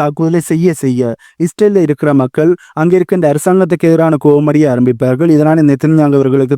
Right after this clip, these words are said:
தான் அழுத்தங்கள் அதிகரிக்க ஆரம்பிச்சிருக்குன்னு சொல்ல முடியும். இப்படி இருக்கையில யூரோப்பியன்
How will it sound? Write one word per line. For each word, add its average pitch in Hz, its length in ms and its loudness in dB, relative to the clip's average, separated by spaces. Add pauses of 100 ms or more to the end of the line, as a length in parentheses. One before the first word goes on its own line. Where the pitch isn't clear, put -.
தான் 170 120 0 (320)
அழுத்தங்கள் 175 440 0
அதிகரிக்க 156 380 -2
ஆரம்பிச்சிருக்குன்னு 127 680 -2
சொல்ல 117 200 -2
முடியும். 120 300 0 (240)
இப்படி 202 280 -2
இருக்கையில 190 400 -2
யூரோப்பியன் 180 480 0